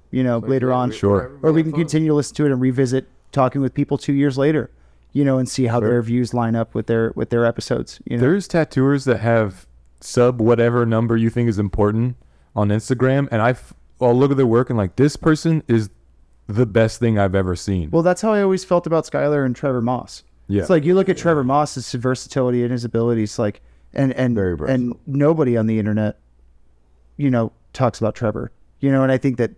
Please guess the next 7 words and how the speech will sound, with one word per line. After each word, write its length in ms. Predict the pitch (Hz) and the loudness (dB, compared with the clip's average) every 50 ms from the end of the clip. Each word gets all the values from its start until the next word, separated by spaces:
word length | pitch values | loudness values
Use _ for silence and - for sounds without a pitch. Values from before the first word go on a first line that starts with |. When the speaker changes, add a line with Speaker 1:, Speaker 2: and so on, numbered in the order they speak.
| _ _ - | _ _ -6
Speaker 1:
tattooers 480 | - 143 123 113 - 135 131 131 117 120 | -2 0 0 0 0 0 0 0 0 0
like 140 | 127 120 - | -2 -2 -2
Trevor 460 | - - 127 127 123 123 117 117 - _ _ _ _ _ - - | -2 0 0 0 2 0 0 -2 -4 _ _ _ _ _ -8 -4
are 140 | 143 135 135 | -2 -2 0
living, 540 | 123 131 139 127 143 135 131 123 117 117 120 - _ _ _ _ _ _ - | 0 0 0 0 0 0 0 0 -2 -4 -6 -10 _ _ _ _ _ _ -2
like, 240 | 135 131 127 - 131 | 0 0 0 0 0
a, 160 | 117 110 | -2 -2